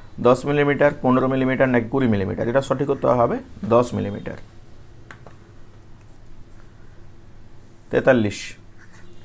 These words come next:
ভারতের অভয়ারণ্যের সংখ্যা কয়টি? সাড়ে চারশো, চারশো বিরানব্বই, পাঁচশো পঁচিশ নাকি সাড়ে পাঁচশো?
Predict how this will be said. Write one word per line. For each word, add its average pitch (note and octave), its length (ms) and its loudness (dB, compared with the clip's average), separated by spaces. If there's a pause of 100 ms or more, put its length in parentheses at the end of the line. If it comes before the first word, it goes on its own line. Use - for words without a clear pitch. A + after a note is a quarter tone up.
(360)
ভারতের E3+ 440 10
অভয়ারণ্যের F3 680 10
সংখ্যা C3+ 400 2
কয়টি? C3 500 4 (380)
সাড়ে C#3 280 6
চারশো, D#3+ 460 0 (580)
চারশো C3+ 280 4
বিরানব্বই, C#3 580 4 (640)
পাঁচশো C3 380 6
পঁচিশ C#3+ 420 -2 (560)
নাকি C3 200 2
সাড়ে A2+ 280 4
পাঁচশো? - 440 -6